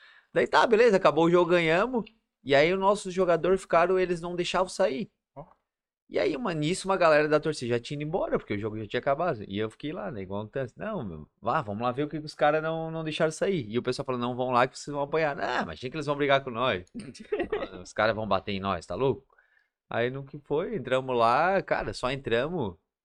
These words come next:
Speaker 1: Tava aí o Chola, a gurizada, o Malgarese, o filho do Josi, o
Speaker 2: Bah.
Speaker 1: Lei, o, o Túlio. O Túlio, acho que não, é, o Túlio tava, o
Speaker 2: Túlio tava.
Speaker 1: Vando, o pessoal mais velho, tudo. E foi lá e, cara, os caras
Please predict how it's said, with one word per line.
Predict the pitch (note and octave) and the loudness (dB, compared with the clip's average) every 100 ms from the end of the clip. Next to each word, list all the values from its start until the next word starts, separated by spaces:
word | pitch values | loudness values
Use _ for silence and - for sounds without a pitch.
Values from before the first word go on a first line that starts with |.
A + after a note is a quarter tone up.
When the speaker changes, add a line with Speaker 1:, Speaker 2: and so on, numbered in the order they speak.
| _ | _
Speaker 1:
Tava | - B2+ | -4 -2
aí | D3+ | -2
o | A#2+ | -2
Chola, | - - G#2+ A#2+ F2+ | -4 0 2 2 0
a | |
gurizada, | G2 G2+ F2+ F#2 A2 G#2+ F2+ F2 F2 F2 F2 | -4 -8 -4 0 0 -2 -4 -4 -4 -4 -4
o | F2+ F2+ F#2 | -6 -6 -6
Malgarese, | G#2 A2 F#2+ F2 A2+ A2 F#2+ G2 | -4 0 0 -2 -6 -8 -8 -10
o | F#2+ | -10
filho | - A#2 | -12 -10
do | A#2 A2 G2+ G2 | -8 -8 -8 -8
Josi, | F2+ G#2+ A#2+ A#2 F#2+ G2 F#2 F2 F2 _ _ _ _ - | -6 -6 -4 -6 -8 -8 -8 -10 -14 _ _ _ _ -16
o | D#3+ | -6
Speaker 2:
Bah. | C3+ | -2
Speaker 1:
Lei, | G#2+ G#2 A#2+ C#3 B2+ A2+ G2 F#2 F#2+ G2 G2 _ - | 0 2 4 4 4 4 0 -2 -2 -4 -6 _ -10
o, | B2 | -10
o | |
Túlio. | A#2+ A#2 B2 C#3+ C3 A2+ F#2+ | -6 -4 -2 -2 0 -2 -4
O | A2+ | -8
Túlio, | D#3+ G3 | -6 -4
acho | F3+ - | -6 -6
que | E3 D#3+ | -12 -12
não, | D#3 - | -10 -4
é, | D3+ | -4
o | |
Túlio | D3 E3+ | -4 -4
tava, | D3+ A2 - B2 | 2 4 4 0
o | |
Speaker 2:
Túlio | G2+ | -2
tava. | G2 A2 | 0 0
Speaker 1:
Vando, | D3 | 0
o | B2+ | -4
pessoal | E3 G#3+ | -4 -2
mais | - D#3 | -2 0
velho, | F3 F#3 | 2 2
tudo. | F3 F3 G2 _ _ _ _ _ _ _ _ _ | 0 -4 -4 _ _ _ _ _ _ _ _ _
E | B2+ D3+ | -8 -8
foi | D#3 D#3 F#3 | -2 0 2
lá | D3 D3+ - | 4 2 2
e, | C#3+ F3 | -4 -8
cara, | - - C4 | -4 -2 -2
os | - | 2
caras | C#3+ D#3+ E3 | 2 4 0